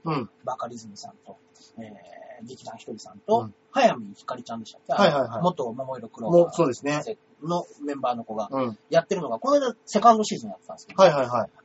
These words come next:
Speaker 2: あれを見た時にお客さん入れて、ちょっとホームコメディっぽくやってたんで、
Speaker 1: うーん。
Speaker 2: あ、これをやろう、アメリカの人たちがやってたんだとしたら、あ、言い回しまでは正直わからんわと思ったんですよ。
Speaker 1: うー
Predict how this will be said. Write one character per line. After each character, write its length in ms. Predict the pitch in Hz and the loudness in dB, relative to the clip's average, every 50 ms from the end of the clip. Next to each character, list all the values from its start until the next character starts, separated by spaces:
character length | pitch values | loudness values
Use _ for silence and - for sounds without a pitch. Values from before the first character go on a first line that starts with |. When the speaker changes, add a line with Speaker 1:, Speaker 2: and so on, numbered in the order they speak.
| _ | _
Speaker 2:
あ 100 | - 254 | 8 8
れ 80 | 349 403 | 8 8
を 120 | 392 415 415 | 4 2 2
見 100 | 415 415 | 2 2
た 80 | 370 | 0
時 200 | 330 226 208 226 | -2 -4 -6 -6
に 120 | 247 269 - | -6 -4 -2
お 100 | 196 196 | -2 0
客 180 | 277 277 - | 0 -2 0
さ 120 | - - 277 | 0 2 2
ん 80 | 285 | 2
入 80 | 285 277 | 2 2
れ 100 | 277 269 | 0 0
て、 220 | - 415 403 320 | 0 0 0 0
ち 100 | - - | 2 0
ょ 40 | 254 | 0
っ 40 | - | 0
と 80 | - - | -2 4
ホ 160 | - 208 226 | 8 8 8
ー 40 | 233 | 8
ム 120 | 233 220 | 6 4
コ 80 | - 240 | 2 2
メ 100 | 233 208 | 2 2
デ 100 | 220 226 | 0 0
ィ 40 | |
っ 20 | 208 | 2
ぽ 120 | - 196 | 2 0
く 80 | 165 123 | 0 -2
や 60 | - | -6
っ 20 | |
て 100 | - 240 | -8 -12
た 100 | - - | -14 -14
ん 60 | - - | -14 -8
で、 240 | - 170 - 214 - | -4 -2 -2 -2 0
Speaker 1:
う 140 | 220 240 247 | 0 4 4
ー 720 | 254 254 247 247 240 240 233 233 233 226 220 220 214 196 | 4 4 4 2 2 2 2 2 4 4 4 2 2 2
ん。 20 | 170 | 2
Speaker 2:
あ、 100 | 147 - - - | 0 -4 -8 -10
こ 260 | - - - - 196 | -8 -8 -4 0 2
れ 80 | 277 370 466 480 480 508 508 381 240 | 4 6 8 10 10 10 10 8 8
を 180 | 165 143 107 107 | 4 2 0 -2
や 140 | 139 160 180 | -2 2 4
ろ 200 | 220 262 226 - | 4 6 4 4
う、 60 | - _ _ _ _ _ _ _ _ _ _ _ _ | 0 _ _ _ _ _ _ _ _ _ _ _ _
ア 100 | - 190 208 | 2 4 4
メ 80 | 226 | 4
リ 40 | 240 | 4
カ 80 | 226 247 | 4 2
の 60 | 240 | 2
人 100 | 247 240 | 2 2
た 60 | - | 0
ち 40 | - | -2
が 80 | 113 | -2
や 120 | 110 - 165 | -2 -2 -2
っ 80 | - | -2
て 80 | - 247 | -2 0
た 120 | - - | 0 0
ん 40 | - | 0
だ 80 | - 110 | -2 -6
と 80 | 117 | -12
し 100 | - - | -8 -4
た 100 | - 175 | -2 0
ら、 400 | 185 254 330 311 - - - - - _ | 2 4 4 4 2 0 -2 -4 -6 _
あ、 180 | - - - - _ _ _ _ _ _ _ _ _ - | -4 -4 -4 -6 _ _ _ _ _ _ _ _ _ -2
言 260 | 170 190 214 277 285 | 0 4 6 6 8
い 20 | |
回 220 | 302 320 320 320 302 | 6 6 4 2 0
し 100 | 311 311 | 2 4
ま 120 | 320 294 | 4 6
で 100 | 233 165 | 6 6
は 80 | 139 - | 4 2
正 180 | - - 180 208 | 0 0 0 0
直 140 | 202 180 | 0 -2
わ 220 | - 226 - - - | -2 -2 0 0 2
か 140 | - 277 294 | 4 2 2
ら 120 | 294 226 | 2 2
ん 60 | 156 | -2
わ 100 | - - - | -2 -4 -8
と 60 | - | -12
思 100 | 202 - | -18 -18
っ 20 | |
た 100 | - - - | -16 -14 -8
ん 20 | |
で 40 | 151 | -4
す 60 | 151 | -2
よ。 60 | 156 | 0
Speaker 1:
う 20 | |
ー 60 | 156 | 0